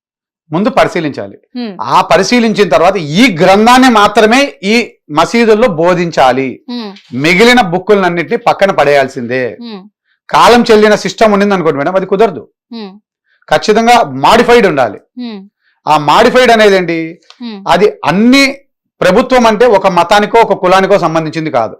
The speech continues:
Speaker 2: హ్మ్.
Speaker 1: అందరికీ సంబంధించింది.
Speaker 2: హ్మ్.
Speaker 1: వాళ్ళ బుక్కుల్లో మాకు అభ్యంతరకరమైన పదాలున్నా తీసేయాల్సిందే, మన బుక్కుల్లో వాళ్ళకి అభ్యంతరకరమైన పదాలున్నా తీసేయాల్సిందే.
Speaker 2: హ్మ్.
Speaker 1: తీసేయడం అంటే ఏంది?
Speaker 2: హ్మ్.
Speaker 1: కూర్చొని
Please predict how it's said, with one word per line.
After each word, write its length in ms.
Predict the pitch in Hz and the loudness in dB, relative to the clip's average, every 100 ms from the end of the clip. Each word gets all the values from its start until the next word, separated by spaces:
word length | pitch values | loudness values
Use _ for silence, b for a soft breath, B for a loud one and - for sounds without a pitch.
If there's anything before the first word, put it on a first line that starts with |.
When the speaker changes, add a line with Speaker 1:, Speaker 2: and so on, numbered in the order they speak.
| 240 | -14
Speaker 2:
హ్మ్. 280 | 240 208 196 - | -12 -14 -16 -10
Speaker 1:
అందరికీ 380 | 139 202 208 226 | -2 2 2 0
సంబంధించింది. 600 | 170 143 131 110 104 90 - _ _ _ _ _ _ 240 | -2 -4 -6 -8 -14 -18 -20 _ _ _ _ _ _ -16
Speaker 2:
హ్మ్. 340 | 226 143 110 | -14 -8 0
Speaker 1:
వాళ్ళ 260 | 151 214 226 | 4 4 4
బుక్కుల్లో 480 | 190 208 240 233 | 0 0 2 4
మాకు 280 | 233 185 202 | 4 4 4
అభ్యంతరకరమైన 640 | 190 220 214 208 202 208 196 | 2 2 2 2 2 2 2
పదాలున్నా 540 | 190 185 180 175 175 | 2 4 2 2 0
తీసేయాల్సిందే, 640 | 170 170 180 160 160 156 | -2 -2 0 0 -2 -4
మన 240 | 156 143 190 | -4 0 0
బుక్కుల్లో 400 | 208 214 214 190 | 2 2 4 4
వాళ్ళకి 280 | 170 180 170 | 4 2 0
అభ్యంతరకరమైన 560 | 170 185 180 185 175 | -2 -2 -2 0 0
పదాలున్నా 440 | 160 156 156 156 196 | 0 2 2 0 -4
తీసేయాల్సిందే. 580 | 160 147 110 - 95 - | -6 -6 -6 -8 -20 -16
Speaker 2:
హ్మ్. 300 | 247 233 196 - | -14 -14 -16 -4
Speaker 1:
తీసేయడం 380 | 233 233 233 214 | 0 2 4 2
అంటే 200 | 190 180 | 2 0
ఏంది? 320 | 165 160 156 _ - | -2 -6 -8 _ -12
Speaker 2:
హ్మ్. 80 | 233 | -2
Speaker 1:
కూర్చొని 360 | 208 220 240 | 0 2 2